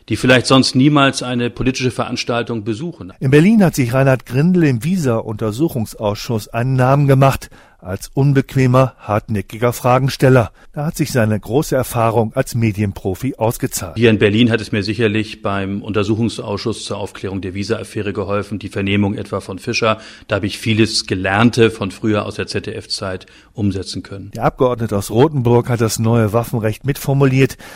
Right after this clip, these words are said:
Speaker 2: Die Interessen der Schützenvereine, insbesondere der Jugend, zu berücksichtigen, das war ihm ein wichtiges Anliegen.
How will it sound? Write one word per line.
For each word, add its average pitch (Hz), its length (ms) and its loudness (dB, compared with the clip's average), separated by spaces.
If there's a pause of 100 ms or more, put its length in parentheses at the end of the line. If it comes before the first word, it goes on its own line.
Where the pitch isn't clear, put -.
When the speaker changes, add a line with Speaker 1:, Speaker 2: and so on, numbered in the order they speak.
(340)
Speaker 2:
Die 135 120 -6
Interessen 143 460 -2
der 107 140 0
Schützenvereine, 117 760 -2
insbesondere 120 840 -2
der 101 140 -2
Jugend, 123 480 -4
zu 127 100 -2
berücksichtigen, 127 800 -2 (400)
das 143 220 -4
war 113 200 0
ihm 113 180 -4
ein 117 180 -4
wichtiges 120 400 -6
Anliegen. 120 400 -2